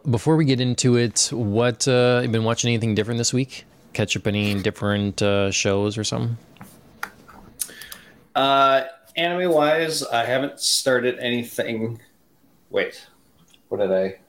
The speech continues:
Speaker 2: I watched one of, I, the Zom one hundred.
Speaker 1: Okay. How much of that did you
Speaker 2: Which
Speaker 1: watch?
Speaker 2: I watched the t-, the first two episodes. Is there a third? I'm sure there's a third one out that I haven't caught up with yet.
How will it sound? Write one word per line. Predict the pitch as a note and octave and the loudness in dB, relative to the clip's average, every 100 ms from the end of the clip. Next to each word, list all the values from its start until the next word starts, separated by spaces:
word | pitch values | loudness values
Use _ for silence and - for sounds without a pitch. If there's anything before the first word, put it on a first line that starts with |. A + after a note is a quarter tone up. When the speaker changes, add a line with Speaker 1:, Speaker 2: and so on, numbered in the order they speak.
| _ | _
Speaker 2:
I | A2 | 0
watched | A2+ A2+ - - | 2 0 -2 -4
one | A2 G#2+ | -2 -2
of, | G#2 - | -4 -2
I, | B2 C3+ - - | 0 0 -4 -4
the | C3 A#2+ | -2 0
Zom | - C#3 C#3 | 0 0 2
one | C3 B2+ | 0 -2
hundred. | B2+ A2 F#2+ F2+ - _ _ _ _ - - - A#2 | -2 -2 -4 -8 -16 _ _ _ _ -16 -14 -10 -6
Speaker 1:
Okay. | A2 G#2 - _ _ _ - | -4 -6 -12 _ _ _ -6
How | G#2 | 0
much | B2 B2 | 0 2
of | A2+ | 0
that | G2+ | 0
did | G2+ | 0
you | |
Speaker 2:
Which | G#2 | 0
Speaker 1:
watch? | B2+ G#2 - - - _ _ | 0 -2 -10 -20 -20 _ _
Speaker 2:
I | A#2 | 2
watched | B2+ B2+ - - | 2 2 -2 -2
the | A#2+ A#2 | -2 -2
t-, | - - - - _ _ _ | -4 -4 -6 -18 _ _ _
the | A2+ | -6
first | - C#3 - | 0 0 0
two | - A2+ | 0 0
episodes. | - - E2+ F#2+ - A#2+ | 0 -2 -4 -4 -4 -2
Is | B2 | 0
there | A#2+ | 0
a | |
third? | A#2 A#2 | 0 0
I'm | A2+ A#2+ | 0 -2
sure | B2 | -2
there's | A2 F#2+ | -2 -4
a | F#2+ | -4
third | G2+ F#2 | 0 0
one | F2 | 0
out | F2+ F2+ | -2 -2
that | F2 | -2
I | F2 | -2
haven't | F2+ F2+ - _ _ | -2 -6 -10 _ _
caught | - G2 | -6 -2
up | F#2 - | -2 -4
with | - | -6
yet. | F#2 F2+ | -2 -4